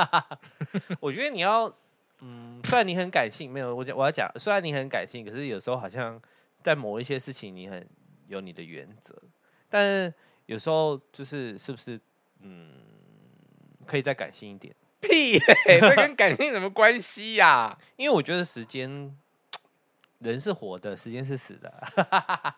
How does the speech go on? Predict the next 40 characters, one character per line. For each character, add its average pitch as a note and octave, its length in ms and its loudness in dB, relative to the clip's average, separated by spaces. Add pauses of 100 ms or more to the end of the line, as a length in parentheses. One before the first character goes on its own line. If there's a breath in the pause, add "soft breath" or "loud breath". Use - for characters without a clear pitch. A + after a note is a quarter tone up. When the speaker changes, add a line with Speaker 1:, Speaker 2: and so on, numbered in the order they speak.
(100)
Speaker 1:
<laughs> - 800 -20
没 F3+ 120 -4
有， A3 100 2
因 A#3+ 60 -4
为 C4+ 60 -2
我 A#3 200 2
有， D3+ 140 0
我 B2 360 -6
有 D#3 120 2
跟 C3 160 -8
我 B2 60 -6
朋 G#2+ 160 -14
友 F#2 80 -12
聊 E2 120 -14
过 G2 140 -12
这 G2+ 80 -20
件 G#2 180 -16
事， - 400 -20
我 F#2 100 -20
就 F3+ 160 -14 (140)
说， F3 240 -6
Speaker 2:
嗯。 F3+ 60 -12
Speaker 1:
“那 C#3 300 -8 (480)
就 D3 140 -16
是 C3+ 380 -14 (760)
迟 - 200 -16
到 A2 260 -6
你 F2+ 100 -18
觉 F2 100 -18
得 F2 60 -14
怎 E2+ 140 -20
么 E2 80 -20
样？” F#2+ 140 -18
他 G#2 80 -16
说 A2+ 100 -18
，“没 F#2+ 140 -16
关 F#2 240 -14
系 F2 260 -20
哦。” D#2 240 -18 (680)
他 F2+ 140 -12